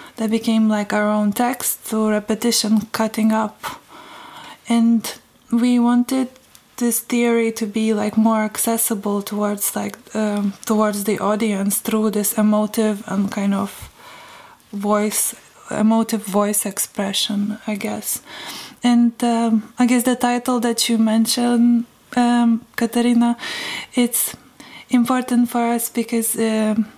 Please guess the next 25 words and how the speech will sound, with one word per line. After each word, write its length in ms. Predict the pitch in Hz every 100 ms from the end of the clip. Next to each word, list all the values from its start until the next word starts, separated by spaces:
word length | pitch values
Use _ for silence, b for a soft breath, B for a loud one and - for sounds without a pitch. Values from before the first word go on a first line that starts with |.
| - B B -
it's 140 | 226
part 280 | - 240 233
of 160 | 220 -
our 240 | 226 220
song, 520 | 220 233 226 240 247 - B B B
but 160 | 254 247
it's 140 | 233
also 640 | 226 233 - 240 233 226 - B B -
part 320 | 240 226 226
of 100 | 214
another 460 | 220 208 214 214 226
song 440 | - 240 240 233 -
that's, 360 | 226 220 220 - -
um, 440 | 220 214 208 208 202 - 214
Greek 440 | 233 240 226 -
lament 480 | 220 208 208 233 240
song. 400 | - 247 254 262 - - - B B B B 247
And 360 | 233 233 220
we, 160 | 233 233
for 200 | 226 233
a 120 | 233
long 280 | 233 233 226
time, 320 | 240 233 226
we 100 | 220
were 160 | 220